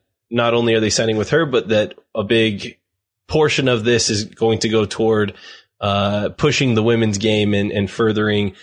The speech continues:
women's basketball across the board. So, um,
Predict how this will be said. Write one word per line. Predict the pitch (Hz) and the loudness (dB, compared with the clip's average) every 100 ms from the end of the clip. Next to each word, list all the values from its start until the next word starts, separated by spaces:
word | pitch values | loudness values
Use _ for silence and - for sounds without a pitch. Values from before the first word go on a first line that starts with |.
| - - | -10 -2
women's | 113 107 110 | 0 -2 -2
basketball | 110 101 123 101 98 | -2 -2 -2 -2 -2
across | - 101 98 | -2 -4 -4
the | 107 | -6
board. | 101 95 90 87 | -4 -2 -4 -4
So, | - 101 98 _ _ _ _ | -2 -2 -4 _ _ _ _
um, | 110 104 104 92 | -2 0 0 -2